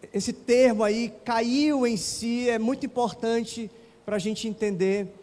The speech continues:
aonde Jesus quer chegar, com esse nosso olhar para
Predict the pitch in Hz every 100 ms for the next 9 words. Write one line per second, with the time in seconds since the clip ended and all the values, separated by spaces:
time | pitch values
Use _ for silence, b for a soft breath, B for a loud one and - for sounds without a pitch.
0 | B B B B B - 190 214 214 196
1 | 185 208 - 202 - 185 160 127 - -
2 | - _ - _ _ _ _ _ - 202
3 | 208 - 190 190 - 202 180 185 196 190
4 | 190 190 190